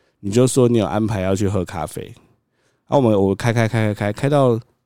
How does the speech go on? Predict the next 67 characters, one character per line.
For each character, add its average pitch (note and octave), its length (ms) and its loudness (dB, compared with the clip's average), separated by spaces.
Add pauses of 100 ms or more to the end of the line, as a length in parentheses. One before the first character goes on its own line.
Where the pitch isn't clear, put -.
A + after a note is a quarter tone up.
(280)
还 - 180 0
没 C#3 140 4
到， D3+ 200 2
看 D3+ 200 0
到 C#3 140 4
那 C3+ 60 4
间 C3 120 2
咖 B2 180 -2
啡 B2 120 2
厅 B2 100 2
的 A2 60 4
时 A2 60 2
候 G#2+ 40 2
就 A2+ 120 -2
被 G#2+ 100 0
拦 D2+ 220 -6
下 F#2 140 -10
来， - 240 -14 (880)
那 D#3 160 4
个 E3 100 6
人 A2+ 100 4
就 C#3 120 2
跟 C3+ 100 0
我 B2 60 2
们 G#2 220 -2
说 G#2+ 460 2 (540)
：“你 G2+ 200 0
可 A#2+ 120 2
以 A2 80 4
直 G2+ 120 -6
接 F#2+ 180 0
离 D#2 140 -8
开 C2 260 -14
了。” G#1 140 -14 (360)
他 A2 120 -4
说 G#2+ 200 2
里 F#2+ 100 -2
面 G2 200 0
已 - 20 -2
经 F2 160 -4
满 E2+ 260 -8
了， A2+ 140 -16
咖 - 140 -12
啡 G2+ 160 -4
厅 F#2 140 -6
已 - 20 -8
经 E2 160 -10
满 - 120 -12
了 - 220 -20
这 F#2 80 -16
样。 D#2 80 -16 (720)
然 B2+ 120 2
后 D#3+ 40 4
这 F#3+ 60 8
时 F#3 80 4
候 F3 60 8
你 A#2 160 6 (240)
讲 F#2 180 -2
了 F#2+ 60 0
一 - 20 0
件 B2 120 2
事， C3 100 2
我 G#2 100 4
超 G#2 220 -2
惊 G2 240 -4
讶 D#2+ 220 -4
的， - 100 -18